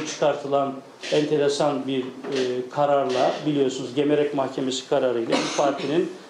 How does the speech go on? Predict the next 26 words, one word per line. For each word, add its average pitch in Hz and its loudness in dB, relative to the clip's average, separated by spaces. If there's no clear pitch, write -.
önü 160 2
kesildi, 160 0
kongre 131 2
yapılamamasına 156 2
sebep 156 2
olundu. 151 4
Belki 156 2
daha 151 4
hayırlı 156 2
olduğu 156 4
İYİ 160 0
Parti 147 0
kuruldu. 143 2
İşte - 0
mağduriyetle 180 0
parti - -2
kurup 220 0
yeni 226 4
mağdurlar 220 2
yaratarak 185 0
biz 247 2
bunu 269 4
nasıl 254 2
anlatabiliriz? - -4
Bir 277 4
de 349 4